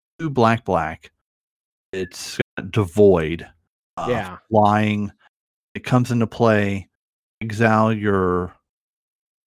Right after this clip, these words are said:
Speaker 1: exile your library and take your graveyard, and that becomes your library.
Speaker 2: Yeah.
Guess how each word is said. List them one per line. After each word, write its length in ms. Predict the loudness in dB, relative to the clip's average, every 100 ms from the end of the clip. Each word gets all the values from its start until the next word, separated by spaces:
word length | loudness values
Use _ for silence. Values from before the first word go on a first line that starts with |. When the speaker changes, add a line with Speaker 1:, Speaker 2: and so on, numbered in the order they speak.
| _ _ -16 -4
Speaker 1:
exile 320 | -2 2 2
your 160 | 2 0
library 600 | 2 4 4 2 0 -2
and 80 | -4
take 220 | -4 -4
your 120 | -6
graveyard, 720 | -8 -2 2 4 4 2 -2 0
and 60 |
that 140 | 0 0
becomes 300 | -2 -2 0
your 120 | 0
library. 560 | 2 0 -2 -8 -14 -18 _ _ _ _
Speaker 2:
Yeah. 160 | -8